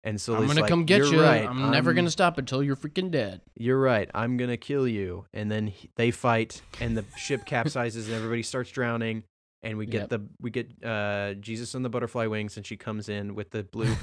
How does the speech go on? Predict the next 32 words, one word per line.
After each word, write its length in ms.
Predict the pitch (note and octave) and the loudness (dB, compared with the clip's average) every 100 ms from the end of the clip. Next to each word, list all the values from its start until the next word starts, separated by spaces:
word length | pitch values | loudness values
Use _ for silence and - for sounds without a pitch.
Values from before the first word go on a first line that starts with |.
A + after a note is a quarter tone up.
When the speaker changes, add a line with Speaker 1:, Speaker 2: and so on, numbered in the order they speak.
| - | -6
Speaker 1:
with 100 | A#2 | -6
the 120 | G#2+ G#2+ | 0 2
Speaker 2:
<laughs> 60 | |
Speaker 1:
glowy 340 | - G2 A2 G#2+ | 4 4 2 -2
fish, 280 | G#2 G2 | -6 -6
and 100 | G#2 | -6
she 100 | G2 | -8
saves 320 | G#2 A2 G2+ G#2 | -4 -4 -4 -4
everybody. 540 | G2 G2+ G2 F#2+ F#2 - - - F3 | -4 -4 -4 -6 -8 -12 -10 -6 -4
Speaker 2:
Yes. 320 | D3+ A#2+ A#2 | 0 0 0
Speaker 1:
Um, 260 | G2+ G2 - | -2 -4 -8
Crotch 420 | - C#3 B2 B2 - | -6 -2 0 -2 -8
drowns, 400 | A#2+ B2 B2 B2 | -6 -2 0 0
but 80 | B2 | -2
Speaker 2:
One 40 | |
hundred 180 | B2 A#2 - | -2 -6 -8
percent 200 | B2 C3+ | -4 -2
Speaker 1:
then 100 | C3 | -2
he 60 | |
Speaker 2:
correct. 100 | F#2+ | 0
Speaker 1:
doesn't 320 | C3+ C#3 D#3+ | 0 0 -2
drown, 560 | B2+ A2+ G#2+ G2+ G2+ G#2 - _ _ _ | -4 -4 -2 -4 -6 -8 -14 _ _ _
and 420 | A#2 A2 G#2 G2+ | -6 -4 -2 -4
Spider 400 | G2+ - B2+ C#3 | -8 -4 -2 -2
Crotch 400 | C3 C3 A#2 - | -4 -4 -4 -4
goes 280 | - A2+ G#2 | -4 -4 -4
down 260 | A2+ A2 A2 | -6 -4 -2
underwater 520 | G#2 G#2+ G2+ G2+ G2+ | -2 -2 -2 -2 -4
and 120 | G2 | -6
saves 320 | - G#2 G2+ | -6 -6 -6
his 220 | G2+ G2 G2 | -10 -10 -6
life. 500 | F#2+ F#2 F#2+ - | -4 -4 -8 -14